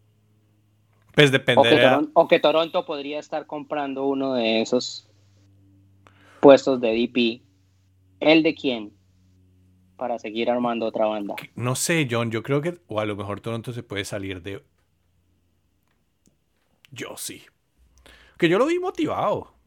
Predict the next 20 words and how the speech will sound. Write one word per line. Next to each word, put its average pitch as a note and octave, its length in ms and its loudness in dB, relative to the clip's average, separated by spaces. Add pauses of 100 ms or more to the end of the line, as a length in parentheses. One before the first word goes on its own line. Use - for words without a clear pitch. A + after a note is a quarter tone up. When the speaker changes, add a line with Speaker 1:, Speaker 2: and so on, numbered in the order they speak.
(160)
Speaker 1:
a D3+ 140 -18
Josie. - 340 -14 (1400)
Pero C#3+ 320 0 (1400)
puede B2+ 140 0
también A#2+ 240 -6
pasar A2+ 260 -8
ese A#2+ 160 -10
cambio. - 380 -14 (1800)
Speaker 2:
Pero C3 180 2
habría A#2 200 6
que A#2+ 60 -6
esperar A#2+ 340 6
el A#2+ 100 2
año, F#3 200 2
entonces. - 360 -10 (500)
Speaker 1:
Sí. - 240 -18 (1400)
Bueno. B2 360 -4 (960)
Eh, D3+ 500 -2
Speaker 2:
En F#3+ 80 -8
fin. - 220 -16